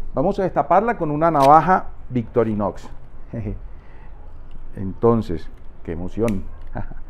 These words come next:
Vamos a quitar estas cintas que tiene por acá. Tiene por acá, por acá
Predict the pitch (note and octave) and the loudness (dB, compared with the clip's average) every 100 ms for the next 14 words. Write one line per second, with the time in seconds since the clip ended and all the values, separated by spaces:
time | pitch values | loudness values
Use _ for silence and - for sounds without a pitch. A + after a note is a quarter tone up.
0 | - - - - G#2 A2+ A2+ - - - | -10 -10 -10 -4 0 0 -2 -6 -14 -14
1 | - F#2+ - G2+ G#2 - - C3+ B2+ A#2+ | -10 -10 -2 -2 -2 -4 -4 -2 -2 -2
2 | A#2+ - F#2+ G#2+ A2 G#2+ F2+ - D3+ G#3 | -4 -4 -4 -2 -2 -2 -4 2 4 4
3 | - - - - - - - - - - | 0 -8 -6 -6 -6 -8 -10 -10 -10 -10
4 | - - - - - - - - - - | -12 -14 -12 -12 -14 -14 -14 -14 -14 -12
5 | - G2+ G2+ G2 G2+ - - F2 D2 D2+ | -10 -8 -6 -4 -4 -4 -4 -4 -6 -4
6 | C3+ F3+ G#3+ - - - - - - - | 2 2 2 -4 -12 -12 -12 -12 -12 -14
7 | - - - - - F#2 E2 D2 - C3 | -14 -14 -16 -12 -8 -6 -6 -8 -2 0
8 | F#3 A3 | 2 0